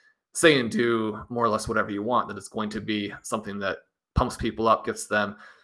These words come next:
to fulfill their responsibilities. I mean, I, I think that that works if you're playing perfectly yourself, but I, from the quarterback's perspective, he's thinking, "Okay, these guys are doing things incorrectly, and as a result, I'm looking bad, and I don't wanna look bad."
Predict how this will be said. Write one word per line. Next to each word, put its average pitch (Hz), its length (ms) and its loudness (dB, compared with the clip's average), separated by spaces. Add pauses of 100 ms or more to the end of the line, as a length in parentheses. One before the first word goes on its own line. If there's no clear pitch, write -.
(180)
to 123 300 4
fulfill 117 380 2
their 107 100 6
responsibilities. 110 880 0
I 110 60 -2
mean, 104 240 -6 (1120)
I, 139 140 6
I 170 60 6
think 214 160 6
that 180 100 2
that 127 180 8
works 147 440 6
if 139 180 -2
you're 120 120 4
playing 123 360 0
perfectly 117 420 -2
yourself, 107 600 4 (420)
but 113 400 6 (1200)
I, 101 120 -4 (400)
from 151 120 0
the 135 320 -2
quarterback's 190 600 4
perspective, 113 1040 -2 (880)
he's 208 340 2
thinking, 120 560 -2
"Okay, 113 200 -4
these 143 240 4
guys 123 280 6
are 113 80 2
doing 117 320 -2
things 107 300 -6
incorrectly, 107 840 -4
and 107 120 -4
as 104 100 -8
a 107 40 -6
result, 104 520 -4
I'm 104 200 -2
looking 107 280 -4
bad, 101 180 0
and 95 100 -6
I 98 40 0
don't 101 140 -4
wanna 95 120 -6
look 131 220 0
bad." 104 300 4